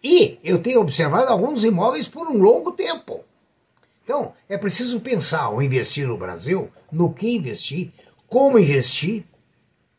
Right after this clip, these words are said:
Se fazer, se fizer uma carteira de ações pra sua aposentadoria,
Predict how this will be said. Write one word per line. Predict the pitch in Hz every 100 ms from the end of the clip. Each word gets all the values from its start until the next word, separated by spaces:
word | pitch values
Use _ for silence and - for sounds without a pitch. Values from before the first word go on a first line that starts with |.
| _ _ _ _ _ _
Se | - - 277
fazer, | - 233 147 202 170
se | - 202
fizer | 196 170 240
uma | 254 208
carteira | 214 147 160 151 110
de | 101 151
ações | 131 135 120 101 - _
pra | - 131
sua | - 220
aposentadoria, | 151 143 147 135 117 123 143 123